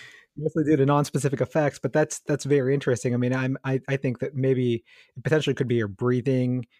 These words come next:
even normalizing, um, bicarbonate and C O two outputs. You know, I'd like to have measured her breathing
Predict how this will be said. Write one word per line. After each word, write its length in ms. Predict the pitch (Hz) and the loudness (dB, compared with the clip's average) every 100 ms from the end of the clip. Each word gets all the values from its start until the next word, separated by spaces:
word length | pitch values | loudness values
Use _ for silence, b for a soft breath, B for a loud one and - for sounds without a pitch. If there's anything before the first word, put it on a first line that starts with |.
| _ | _
even 200 | 131 117 | -6 -4
normalizing, 920 | 117 120 117 117 117 110 113 113 113 107 b b b b - | -2 -2 -2 -2 -2 -2 -2 -2 -4 -8 b b b b -12
um, 600 | 110 107 104 104 104 - _ - | -8 -6 -6 -6 -8 -10 _ -6
bicarbonate 640 | 120 - 143 113 123 120 - | -4 -2 -4 -2 -2 -2 -4
and 160 | 110 | -6
C 220 | - 135 123 | -2 0 0
O 100 | 117 | -2
two 280 | - 131 | -4 -2
outputs. 720 | 120 113 - 120 113 - - - | -2 -4 -6 -4 -4 -8 -16 -10
You 80 | 127 | -6
know, 140 | 117 | -4
I'd 120 | 117 | -4
like 240 | 120 123 - | -4 -8 -6
to 320 | 123 113 110 | -4 -2 -2
have 120 | 107 | -4
measured 380 | 110 117 117 107 | -4 -4 -4 -4
her 180 | 104 107 | -4 -6
breathing 720 | 95 120 123 117 113 110 | -4 -2 -2 -2 -4 -4